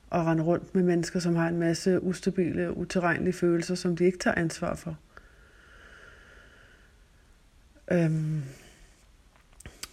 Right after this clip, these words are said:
og det er jo ikke, fordi nogen skal skematiseres eller puttes i kasser, men tit så... Altså, jeg vil gerne have, at vi kunne bryde tabuet med at føle... Jeg kan godt tit føle mig som...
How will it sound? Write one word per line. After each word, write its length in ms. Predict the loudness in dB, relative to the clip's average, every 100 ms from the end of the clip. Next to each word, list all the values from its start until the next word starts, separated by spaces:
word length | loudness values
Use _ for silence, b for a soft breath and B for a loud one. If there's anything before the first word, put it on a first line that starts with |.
| _ _ -20 -20 b b b
og 180 | -2 4
det 60 |
er 20 |
jo 40 | 4
ikke, 100 | 4
fordi 200 | 0 2
nogen 220 | 4 2
skal 340 | 2 2 2
skematiseres 920 | 0 0 0 2 0 0 0 -2 -6 -4
eller 240 | -2 -2 -2 -4
puttes 300 | -2 0 0
i 40 | -2
kasser, 420 | 2 2 2 -4 -10 b b b b -2
men 180 | 0 0
tit 280 | 0 -2
så... 320 | -2 0 2 0 -8 _ -20 _ _ _ _ _ _ -20 -20 _ _ _ -18 -8
Altså, 180 | -2 0
jeg 80 | 2
vil 60 |
gerne 200 | 2 2
have, 180 | 2 0
at 140 | 0
vi 60 | -4
kunne 180 | -4 0
bryde 260 | 2 2
tabuet 640 | 0 2 2 2 0 0 2
med 300 | 2 2 0
at 120 | -4
føle... 380 | 2 4 6 4 B B B B B B B
Jeg 120 | 4
kan 100 | 6
godt 100 | 4
tit 200 | 4 0
føle 400 | 0 4 6 6
mig 240 | 4 0 -2
som... 460 | -6 -2 0 0